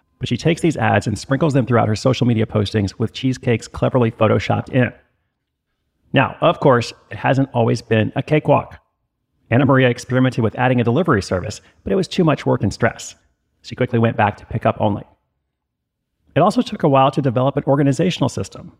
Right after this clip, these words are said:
but now she has a Google spreadsheet that tracks all her orders.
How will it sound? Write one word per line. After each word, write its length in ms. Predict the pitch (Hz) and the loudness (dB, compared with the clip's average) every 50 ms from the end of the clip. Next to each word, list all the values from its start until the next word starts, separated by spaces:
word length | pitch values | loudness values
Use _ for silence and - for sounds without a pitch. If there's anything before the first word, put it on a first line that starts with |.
| _ _ _ _ _ _ _ _ | _ _ _ _ _ _ _ _
but 140 | - 120 - | -10 -8 -4
now 200 | 117 123 151 185 | -2 0 0 0
she 160 | - - 180 | 0 0 0
has 120 | 156 151 135 | 0 0 0
a 60 | 127 | 0
Google 260 | - 156 156 165 151 | 0 0 0 0 -2
spreadsheet 520 | - - - 139 135 - - 92 87 - | -4 -2 -2 -2 -2 -2 -6 -8 -8 -8
that 120 | - - - | -10 -14 -12
tracks 320 | - - 135 131 - - | -8 -4 -4 -4 -4 -2
all 80 | - 123 | -2 -2
her 80 | 110 | 0
orders. 440 | 110 98 110 104 - - - - - | 0 0 0 -2 -2 -6 -12 -16 -18